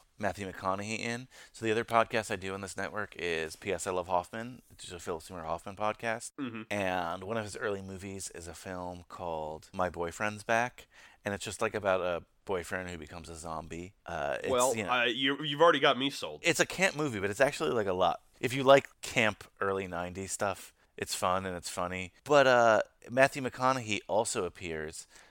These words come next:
Speaker 1: because around the same time that they were shooting Dazed and Confused, they were also shooting this film. And it's almost the same story that, like, you know, he was at,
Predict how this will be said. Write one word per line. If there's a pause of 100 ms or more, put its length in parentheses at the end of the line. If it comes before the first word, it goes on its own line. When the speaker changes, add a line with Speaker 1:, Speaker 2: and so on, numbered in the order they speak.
Speaker 1:
because
around
the
same
time
that
they
were
shooting (160)
Dazed
and
Confused,
they
were
also
shooting
this
film. (240)
And
it's
almost
the
same
story
that,
like,
you
know,
he
was
at,